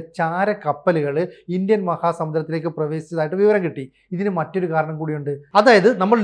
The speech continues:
ലോകത്തെ ഏറ്റവും വിനാശകരമായ മിസൈൽ എന്ന് വിശേഷിപ്പിക്കാവുന്ന അഗ്നി സിക്സ്, അതിൻ്റെ, ആ, പരീക്ഷണം നടത്താൻ പോകുന്നു. അപ്പോൾ ഇന്റർകോണ്ടിനെന്റൽ ബാലിസ്റ്റിക് മിസൈലാണ്, വിദൂര ലക്ഷ്യങ്ങളെ പോലും തകർത്തെറിയാൻ കഴിയുന്ന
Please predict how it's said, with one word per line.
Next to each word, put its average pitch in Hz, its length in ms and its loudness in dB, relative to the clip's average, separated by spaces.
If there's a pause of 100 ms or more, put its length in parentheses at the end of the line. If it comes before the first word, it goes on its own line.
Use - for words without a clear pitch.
ലോകത്തെ 233 420 6 (140)
ഏറ്റവും 202 400 4
വിനാശകരമായ 214 920 0 (120)
മിസൈൽ 208 340 6 (120)
എന്ന് 180 200 0
വിശേഷിപ്പിക്കാവുന്ന 165 960 2 (340)
അഗ്നി 214 320 0 (120)
സിക്സ്, - 340 0 (360)
അതിൻ്റെ, 202 360 4 (360)
ആ, 170 40 4 (180)
പരീക്ഷണം 196 480 4
നടത്താൻ 175 380 2
പോകുന്നു. 170 300 4 (260)
അപ്പോൾ 220 140 4 (160)
ഇന്റർകോണ്ടിനെന്റൽ 226 720 0 (100)
ബാലിസ്റ്റിക് 185 460 2
മിസൈലാണ്, 170 440 0 (320)
വിദൂര 214 540 0
ലക്ഷ്യങ്ങളെ 190 500 0
പോലും 185 220 -2 (100)
തകർത്തെറിയാൻ 180 680 -2 (120)
കഴിയുന്ന 170 440 0